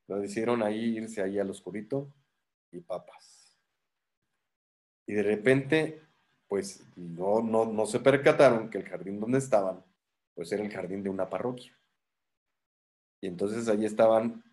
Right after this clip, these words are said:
a la, a los pies de la ventana de un monje. Pues el monje ahí los vio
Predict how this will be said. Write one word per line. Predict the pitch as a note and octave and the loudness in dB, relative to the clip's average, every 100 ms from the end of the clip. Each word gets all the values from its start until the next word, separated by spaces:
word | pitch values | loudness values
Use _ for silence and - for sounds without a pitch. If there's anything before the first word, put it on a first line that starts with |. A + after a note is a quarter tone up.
| _ | _
a | - | -6
la, | F#2+ F#2 | -4 -4
a | F#2 | -4
los | F#2 F2+ - | -4 -6 -2
pies | A#2 A#2 | 0 2
de | A#2 | 2
la | A2 | 2
ventana | G#2 G2+ G#2 G#2 G#2+ | 2 0 -2 0 0
de | G2 F#2 | -2 -6
un | F#2 F#2+ F#2+ | -8 -8 -6
monje. | G2 A#2+ C3+ C3 - _ _ _ _ _ _ _ _ _ _ _ _ _ | -4 -4 -6 -12 -20 _ _ _ _ _ _ _ _ _ _ _ _ _
Pues | _ - | _ -12
el | F2 | -8
monje | G2+ G#2+ | -6 -2
ahí | G2+ G#2 | 0 0
los | G#2+ A2 | 0 2
vio | C#3 D3 C#3 D#3+ - | 8 10 10 6 -4